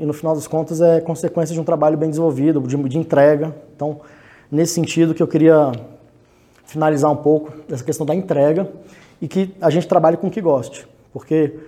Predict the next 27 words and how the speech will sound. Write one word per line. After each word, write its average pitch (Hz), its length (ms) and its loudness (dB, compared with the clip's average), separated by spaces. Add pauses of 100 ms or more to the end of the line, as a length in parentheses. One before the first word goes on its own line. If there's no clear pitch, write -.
(300)
oito, 180 280 4
dez, 156 360 4
doze 165 240 0
horas 165 160 4
por - 160 -8
dia, 139 220 -2
muitas 156 280 -2
vezes, 139 160 -2
a 151 40 -4
gente 147 100 -8
tá 170 80 -2
trabalhando 151 760 -2 (420)
com 147 140 -4
coisas 151 440 4
que - 80 -4
eu 151 60 0
vejo 143 160 0
muita 151 180 -2
gente 143 280 -4
que, 139 280 -10 (240)
né, 135 280 -4
trabalha 143 260 -2
com 147 80 -8
coisas 147 160 -2
que 156 100 -12
não 156 80 -4
gostam. 151 440 -2